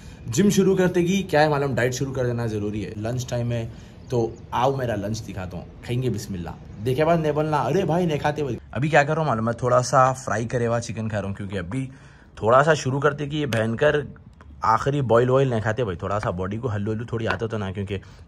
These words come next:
पन्द्रह दिन से तो दबा के दे रहे थे। तो fry chicken है, and ये तो बॉडी बिल्डर की ज़िंदगी है, इन्हें बॉडी बिल्डर की दूसरी बीवी रहना था,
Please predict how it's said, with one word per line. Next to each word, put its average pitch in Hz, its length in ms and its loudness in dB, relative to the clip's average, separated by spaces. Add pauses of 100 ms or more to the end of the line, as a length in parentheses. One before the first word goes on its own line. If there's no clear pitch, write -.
(120)
पन्द्रह 117 260 6
दिन 131 140 0
से 131 100 0
तो 135 120 -2
दबा 101 240 2
के 123 140 0
दे 110 120 -2
रहे 113 100 0
थे। 101 120 -4 (440)
तो 117 160 4
fry 113 360 4
chicken 123 340 -2
है, 127 160 0
and 107 540 -6
ये 107 140 -4
तो 104 360 -2 (340)
बॉडी 98 260 -4
बिल्डर 120 300 0
की 117 100 -2
ज़िंदगी 107 380 -6
है, 120 80 -2
इन्हें 123 360 -4
बॉडी 131 200 4
बिल्डर 143 240 2
की 143 80 -2
दूसरी 135 280 -4
बीवी 143 260 -2
रहना 127 240 -2
था, 120 160 -2